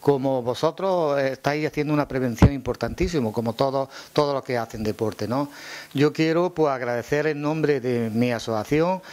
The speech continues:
pues, esa deferencia que habéis tenido con, con, bueno, pues,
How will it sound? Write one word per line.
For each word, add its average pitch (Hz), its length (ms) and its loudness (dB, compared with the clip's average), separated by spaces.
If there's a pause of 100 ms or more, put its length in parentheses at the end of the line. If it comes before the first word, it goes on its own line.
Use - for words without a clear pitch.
(260)
pues, 131 420 2
esa 135 240 -2
deferencia 143 840 -2
que 120 220 0
habéis 135 280 0
tenido 170 420 2
con, 113 380 0
con, 113 120 -6
bueno, 139 200 -2
pues, 113 180 -6